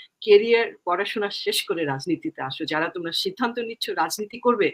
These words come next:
রাজনীতি নিশ্চয়ই করবে, তোমাদেরই অধিকার আছে রাজনীতি করার। এই দেশকে প্রোটেক্ট করা, রাজনীতি করা মানে হালুয়া রুটি খাওয়া না। রাজনীতি করা মানে দেশকে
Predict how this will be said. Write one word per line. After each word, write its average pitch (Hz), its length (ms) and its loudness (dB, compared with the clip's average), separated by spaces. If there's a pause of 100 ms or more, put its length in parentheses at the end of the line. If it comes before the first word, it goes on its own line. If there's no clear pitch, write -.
(260)
রাজনীতি 240 380 4
নিশ্চয়ই 277 360 6
করবে, 427 240 2
তোমাদেরই 302 460 4
অধিকার 214 360 0
আছে 165 180 -8
রাজনীতি 143 380 -8
করার। 104 180 -10 (260)
এই 208 120 2
দেশকে 262 360 2
প্রোটেক্ট 269 380 0
করা, 214 180 2
রাজনীতি 226 420 2
করা 214 240 0
মানে 233 260 -4 (100)
হালুয়া 226 220 4
রুটি 240 240 -4
খাওয়া 156 280 -2
না। - 80 -14 (540)
রাজনীতি 226 400 6
করা 240 260 4
মানে 247 240 -2
দেশকে 233 600 0